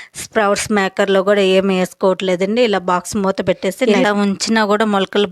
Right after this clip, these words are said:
బాగా వస్తాయండి. ఈ ప్రాసెస్లోనే నార్మల్గా పెసలు కానీ, ఏ అలసందలు కానీ, ఏ స్ప్రౌట్స్ అయినా చేసుకోవచ్చండి. అవి already వీడియో చేసి పెట్టిన, డిస్క్రిప్షన్లో లింక్ ఇస్తే మీకు ఇంట్రెస్ట్ ఉంటే చూడండి. చూడండి, నెక్స్ట్ డే మార్నింగ్ ఈ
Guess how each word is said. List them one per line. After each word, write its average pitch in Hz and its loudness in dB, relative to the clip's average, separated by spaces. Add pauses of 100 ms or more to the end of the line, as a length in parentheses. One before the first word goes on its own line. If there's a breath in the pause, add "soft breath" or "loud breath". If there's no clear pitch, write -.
బాగా 196 0 (160)
వస్తాయండి. 180 -4 (200)
ఈ - 2 (160)
ప్రాసెస్లోనే 208 -2 (140)
నార్మల్గా 190 -2
పెసలు 190 -4
కానీ, 196 -2 (640 loud breath)
ఏ 214 0 (160)
అలసందలు 190 0
కానీ, 202 0 (120)
ఏ 196 2 (180)
స్ప్రౌట్స్ 190 -4
అయినా 202 -2 (100)
చేసుకోవచ్చండి. 185 -2
అవి 185 -2 (100)
already 185 0 (120)
వీడియో 190 2 (100)
చేసి 180 -4
పెట్టిన, 190 -2 (140)
డిస్క్రిప్షన్లో 196 -2
లింక్ 180 -4
ఇస్తే - -2
మీకు 190 -6
ఇంట్రెస్ట్ 190 -4
ఉంటే 185 -2 (120)
చూడండి. 185 0 (420 loud breath)
చూడండి, 214 2 (140)
నెక్స్ట్ - -2 (100)
డే 220 2 (240)
మార్నింగ్ 202 2 (140)
ఈ 190 4